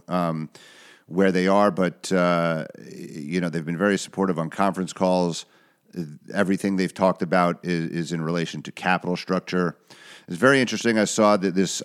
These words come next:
I Q, you know, Investment Quebec, and also the Minister for Economy and Innovation, um, you know, Pierre Fitzgibbons.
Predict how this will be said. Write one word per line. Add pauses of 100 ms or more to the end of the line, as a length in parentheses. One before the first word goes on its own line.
I
Q,
you
know,
Investment
Quebec,
and
also
the (760)
Minister
for
Economy
and
Innovation,
um,
you
know, (960)
Pierre (140)
Fitzgibbons.